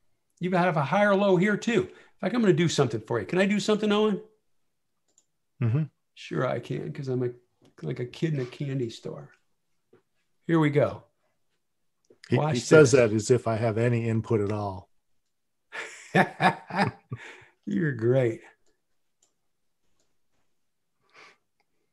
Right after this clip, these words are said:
Speaker 1: Okay, here we go. I want you to look. First part of April, what do you have here on S S O? Tell me, folks,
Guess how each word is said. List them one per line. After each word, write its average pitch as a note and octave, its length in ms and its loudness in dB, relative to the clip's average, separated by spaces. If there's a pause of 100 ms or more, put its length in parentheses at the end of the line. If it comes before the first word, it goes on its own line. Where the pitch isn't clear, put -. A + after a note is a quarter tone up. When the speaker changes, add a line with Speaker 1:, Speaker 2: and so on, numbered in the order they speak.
(720)
Speaker 1:
Okay, F3 560 6 (200)
here G3 180 6
we A#3 100 6
go. D3 240 6 (260)
I D3 120 2
want E3+ 220 4
you A#3 60 -2
to B3 60 0
look. - 360 2 (1400)
First E3 300 4
part G#3 200 6
of G#3+ 120 6
April, F#3 320 4
what D3 120 6
do F3+ 60 6
you F#3+ 80 6
have F#3 200 8
here F#3+ 180 6
on E3 200 4
S E3+ 220 2
S F#3+ 200 2
O? C#3+ 340 6 (640)
Tell F#3+ 160 2
me, D3+ 100 4
folks, D3+ 400 2